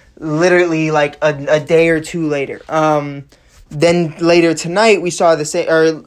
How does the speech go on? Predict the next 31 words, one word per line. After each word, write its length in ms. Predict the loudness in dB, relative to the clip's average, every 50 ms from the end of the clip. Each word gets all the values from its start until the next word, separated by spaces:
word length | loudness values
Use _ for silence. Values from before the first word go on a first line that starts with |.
| _ _
earlier 360 | -2 -2 0 0 -2 -4 -4
today, 300 | -4 -4 -2 0 0 0
we 120 | 0 -2
saw 280 | -4 -2 0 0 0 0
the 120 | -2 -4
same 200 | -8 -8 -8 -6
thing 140 | -6 -6 -6
happen 260 | -4 -4 -4 -4 -4
with 140 | -6 -6 -6
Blake 260 | -4 -4 -4 -4 -2
Griffin. 380 | 0 0 0 2 0 -2 -2 -6 -8 -18 _ _ -4
Blake 240 | 0 0 0 0
Griffin, 320 | 0 0 0 0 0 0 0 0
uh, 260 | 2 4 4 4 2 2
E 120 | 0 0
S 100 | -2 -2
P 160 | -4 -4 -2
N 140 | -2 -2 0
posted 340 | 0 -2 -2 -2 -4 -6 -2
today, 220 | -2 0 0 0
"Blake 300 | -2 -2 -2 -2 -2 0
Griffin 300 | -2 -4 -4 -2 -4 -8 -8
to 100 | -10 -10
sit 400 | -10 -4 0 2 2 2 2 0
while 120 | 0 -2
Detroit 440 | 0 -2 -8 -6 0 0 0 0 0
Pistons 360 | -4 -4 -4 -4 -6 -8 -6
weigh 240 | -4 -4 -4 -4 -6
trade 480 | -8 -6 -2 -2 0 0 -2 -2 -4
buyouts, 500 | -2 -2 0 0 2 0 0 -2 -4 -10 -18 -20 -20 -20 -20 _ _ _ _
bu-, 80 | -6